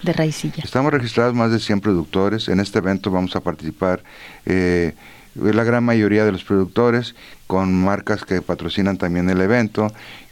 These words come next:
Speaker 2: que en nuestro banner precisamente o, o cartelón de promoción están las marcas de las bebidas, eh, participantes en gran parte de los eventos. Pero somos más de cien productores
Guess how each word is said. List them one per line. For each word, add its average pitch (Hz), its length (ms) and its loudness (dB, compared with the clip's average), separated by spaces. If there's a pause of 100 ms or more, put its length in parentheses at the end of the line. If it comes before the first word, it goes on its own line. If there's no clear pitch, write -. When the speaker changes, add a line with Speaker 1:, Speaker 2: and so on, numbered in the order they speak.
Speaker 2:
que 90 260 0
en 87 100 0
nuestro 85 460 0
banner 104 300 -2
precisamente 95 760 -2
o, 82 80 2
o 76 280 -4
cartelón 92 580 -2
de 82 160 -2
promoción 101 720 -2 (460)
están 98 520 0
las 90 180 -2
marcas 104 400 -2
de 92 100 0
las 82 200 0
bebidas, 90 460 0 (300)
eh, 82 260 0
participantes 95 760 -4
en 78 240 -2 (260)
gran 92 180 -2
parte 92 280 -2
de 85 60 2
los 82 180 -4
eventos. 78 640 -2 (300)
Pero 90 180 0
somos 110 320 0
más 101 160 0
de 95 80 -4
cien 101 180 -2
productores 104 580 0